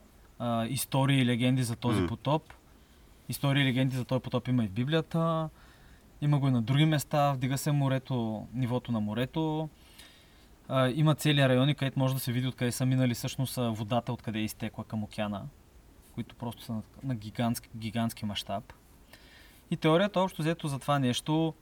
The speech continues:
Speaker 1: е на-, е наслагвана последните седемдесет години.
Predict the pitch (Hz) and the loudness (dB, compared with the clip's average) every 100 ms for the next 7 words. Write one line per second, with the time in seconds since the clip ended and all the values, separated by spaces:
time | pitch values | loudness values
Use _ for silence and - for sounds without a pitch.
0 | 143 143 135 127 120 - - 143 127 - | -4 0 2 2 0 -6 -6 0 0 2
1 | 127 135 147 131 107 101 147 - - - | 4 4 6 2 0 -4 -10 -18 -20 -20
2 | - - - - 135 139 131 139 135 135 | -20 -18 -14 -2 0 0 0 0 2 0
3 | 135 123 - - - 123 123 113 120 110 | 0 -4 -10 -18 -6 0 0 0 -4 -4
4 | 110 107 | -4 -6